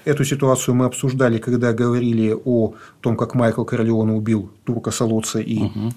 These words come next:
Speaker 2: мгм.
Speaker 1: Макласки. Вскоре после этого Сальваторе Маранцана, как победитель, как он предполагал,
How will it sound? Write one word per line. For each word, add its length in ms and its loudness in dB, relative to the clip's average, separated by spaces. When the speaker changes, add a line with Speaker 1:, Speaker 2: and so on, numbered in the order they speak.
Speaker 2:
мгм. 140 -2
Speaker 1:
Макласки. 640 0
Вскоре 340 0
после 360 2
этого 560 4
Сальваторе 520 2
Маранцана, 600 2
как 200 -6
победитель, 680 0
как 280 -6
он 180 0
предполагал, 840 0